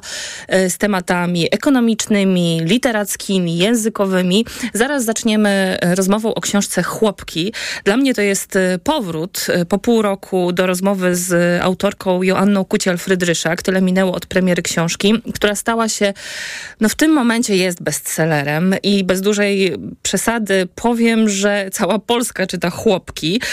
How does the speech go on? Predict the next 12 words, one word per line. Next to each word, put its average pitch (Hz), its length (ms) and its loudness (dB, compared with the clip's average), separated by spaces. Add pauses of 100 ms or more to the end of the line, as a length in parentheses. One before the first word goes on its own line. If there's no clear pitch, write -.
(200)
To - 80 2
jest 196 200 0
książka 226 760 0
o 180 280 2 (280)
życiu 254 280 0
kobiet 202 280 -2
na 185 180 2
wsi, 254 400 -2
głównie 220 420 2
w 185 40 -6
dwudziestoleciu 190 680 0
międzywojennym 185 720 2